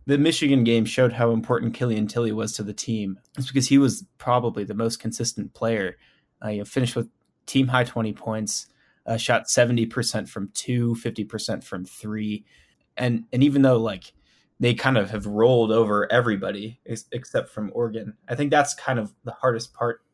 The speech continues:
to read about Gonzaga right now, is that, you know, sure, they were, they were what, like, seven and oh going, or six and oh going into the tournament, but they hadn't really been tested yet. And that Texas A and M win, even though it was on the road, Texas A and M probably is not a great team,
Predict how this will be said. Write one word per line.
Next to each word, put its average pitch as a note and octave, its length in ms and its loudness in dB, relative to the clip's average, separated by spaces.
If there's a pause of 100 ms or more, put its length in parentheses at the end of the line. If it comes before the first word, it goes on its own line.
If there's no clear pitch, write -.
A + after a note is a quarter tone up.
(120)
to - 120 -14
read C#3 220 0
about G#2 240 -6
Gonzaga A2 440 -4
right G2+ 180 -12
now, G2+ 260 -10 (480)
is G#2+ 140 -8
that, G#2+ 280 -2 (180)
you A#2 100 -8
know, A2+ 200 -10 (120)
sure, C3+ 400 2
they A2+ 160 4
were, G#2+ 320 2 (220)
they A2+ 60 -10
were G#2+ 140 -10
what, G2+ 320 -14 (320)
like, G#2 180 -20 (100)
seven A#2+ 420 -2
and A2+ 100 -4
oh A#2+ 220 0
going, A2 340 -10
or A#2+ 80 -8
six - 280 -4
and B2+ 100 0
oh C3+ 100 6
going A2 300 2
into G#2+ 60 0
the G#2 120 -4
tournament, A#2+ 480 0 (160)
but - 260 -2 (300)
they D3 120 2
hadn't E3+ 240 0
really E3 180 2
been D#3 140 2
tested C3 440 0
yet. F#2 320 -12
And B2 80 0
that C3 140 2
Texas - 400 -2
A C3+ 100 6
and B2 80 2
M B2+ 200 4
win, C3 260 4
even A#2 200 0
though A2+ 80 4
it A2+ 40 4
was A2 80 2
on A#2 100 2
the A2+ 100 0
road, B2+ 380 4 (380)
Texas C#3 340 -2
A C#3+ 100 4
and C#3 100 6
M C#3 220 4
probably C#3 540 4
is A#2 100 4
not A#2+ 180 4
a B2 40 4
great A#2 260 0
team, B2 400 0